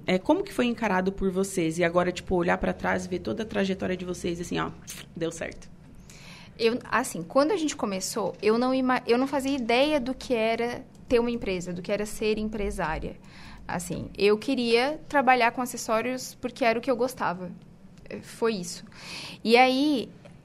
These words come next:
Speaker 2: hoje, eu e a Alice, a gente fala bastante sobre isso, porque, assim, a gente não imaginava o tanto de, em tantas áreas que a gente ia ter que se desenvolver pra poder ter uma empresa que realmente desse certo, que tivesse lucro,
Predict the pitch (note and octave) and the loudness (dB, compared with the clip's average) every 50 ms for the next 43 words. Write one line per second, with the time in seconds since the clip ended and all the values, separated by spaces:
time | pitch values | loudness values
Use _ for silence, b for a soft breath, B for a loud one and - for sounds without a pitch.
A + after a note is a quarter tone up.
0 | - - - A3+ A#3 C4+ C4+ B3+ A3 G#3+ G#3+ G#3 - - - G#3+ G#3 G#3+ A3 G#3+ | -6 2 6 8 10 10 10 8 6 2 -2 -2 -2 2 4 4 6 6 4 2
1 | G3 A3 A3 B3+ A#3 A#3 A#3 - - B3+ A3 G#3 G#3+ G#3+ G#3+ G#3 A3 - A#3 G#3+ | 0 -2 -4 -4 -4 -4 -4 -4 0 2 2 2 2 2 0 -2 -2 -2 -2 -2
2 | A3 A3 - - A#3 G#3+ G#3+ G#3+ A3 A3 - - A3+ G#3+ - A3+ A#3 - - G#3 | -2 -2 0 -2 0 0 0 -2 -2 -4 -6 -8 -8 -2 -2 -2 -2 0 -4 -6
3 | F#3 - - - G#3 G#3 A3 A3 - A#3+ A#3+ B3 B3 A#3 A#3 A#3 A#3 A3 A3+ C4+ | -6 -6 -2 0 0 2 2 0 -2 -2 -2 -2 -2 0 0 0 0 0 -2 -2
4 | C4+ C4+ F4+ E4+ C#4 - - - - - - A3+ A#3 A3+ - C#4+ C#4 - - - | -2 -2 -2 -4 -4 -6 -6 -12 -14 -6 -2 0 0 2 2 2 2 2 2 2
5 | E4 D#4+ D#4 B3+ A#3+ G#3+ A#3 B3+ C#4 C#4 - C4+ A#3+ B3 A#3+ - B3 A#3+ A#3+ A#3 | 0 0 2 2 4 4 4 2 0 -2 -2 -2 -2 -2 -2 -4 -4 -4 -4 -4
6 | - - C4 G#3+ G#3+ A#3 B3 B3+ B3+ B3 A#3 G#3+ G#3 G3 G#3 A#3+ B3 B B B | -2 -4 -4 -2 -2 -2 0 0 0 0 0 -2 -2 -2 -2 -2 -4 B B B
7 | B B B B - G#3+ A3 A3 B3 A#3 A#3 A#3+ B3 - C4+ C4 C4 C4 B3 B3 | B B B B -2 -2 0 0 0 0 0 0 0 0 -2 -2 0 -2 -2 -2
8 | C4+ - G#3+ G#3 G#3 G#3 - G#3 - A3 A3+ A3+ A3 A3 A3 G#3 G3+ - - F#3+ | -2 -2 -2 -2 -2 -2 -4 -4 -4 -2 -2 0 0 0 -2 -2 -4 -4 -4 -2
9 | G3 G3 - - - - - - - - - B B B B B - G3+ - G3+ | -2 -2 -4 -6 -8 -8 -8 -8 -10 -12 -20 B B B B B -6 -4 -2 0
10 | G3+ F#3+ F#3+ - - G3 G3+ G#3 G#3+ A3 A3 A3 - G#3 G#3+ A3 | 2 0 0 0 -4 -2 -2 0 -2 -2 -4 -6 -6 -4 -4 -4